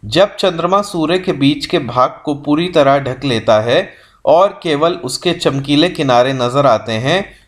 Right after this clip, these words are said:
तो उसे हम रिंग of fire कहते हैं।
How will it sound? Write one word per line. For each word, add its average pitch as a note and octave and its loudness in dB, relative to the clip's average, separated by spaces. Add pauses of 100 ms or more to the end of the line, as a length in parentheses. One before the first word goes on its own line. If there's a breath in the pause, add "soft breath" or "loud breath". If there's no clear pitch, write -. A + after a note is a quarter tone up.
(120)
तो D#3 2
उसे D3+ 2
हम F#3 -2
रिंग D3+ -2 (100)
of C#3+ 2
fire B2 0
कहते G#2 -4
हैं। G2+ -4